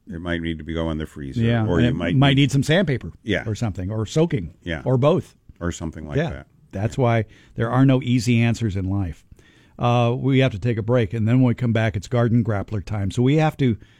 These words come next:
Speaker 2: talk about a topic that will not accidentally give away any answers to the Garden Grappler. So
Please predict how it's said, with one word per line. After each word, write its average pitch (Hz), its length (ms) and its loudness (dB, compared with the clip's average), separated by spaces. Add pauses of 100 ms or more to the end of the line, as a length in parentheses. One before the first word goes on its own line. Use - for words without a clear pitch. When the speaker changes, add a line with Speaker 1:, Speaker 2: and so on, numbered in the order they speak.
(340)
Speaker 2:
talk 196 320 2 (120)
about 139 480 0 (260)
a 123 260 0 (160)
topic 139 760 -4 (160)
that 120 320 -2 (120)
will 127 180 2
not 131 200 2 (260)
accidentally 127 520 2
give 117 140 0
away 117 220 2
any 113 240 4
answers 120 320 0
to 107 80 -8
the 107 80 -4
Garden 110 340 0
Grappler. 90 420 -4 (440)
So 131 420 2